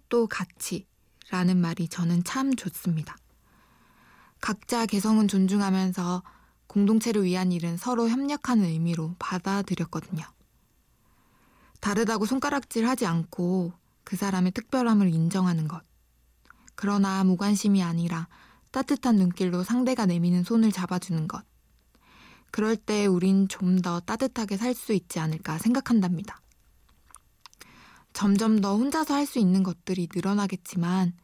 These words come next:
그래도 서로의 눈을 바라보고 마음을 읽는 방법은 까먹지 않았으면 좋겠어요.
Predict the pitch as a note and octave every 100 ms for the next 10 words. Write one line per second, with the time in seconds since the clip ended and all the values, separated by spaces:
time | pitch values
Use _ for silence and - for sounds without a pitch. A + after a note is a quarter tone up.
0 | _ _ _ _ _ - G3 F#3 F3+ F3
1 | F#3+ B3+ C4+ C4 G3+ F3+ F#3 F3+ E3+ F3+
2 | F#3 E3+ E3+ E3+ - - - _ F#3+ F3+
3 | G#3+ A3+ F#3+ F3 F#3 F#3 F3+ F3 F3 F3
4 | E3+ - _ A#3+ D4 - D#3+ E3 F#3 -
5 | E3+ E3 - - - C3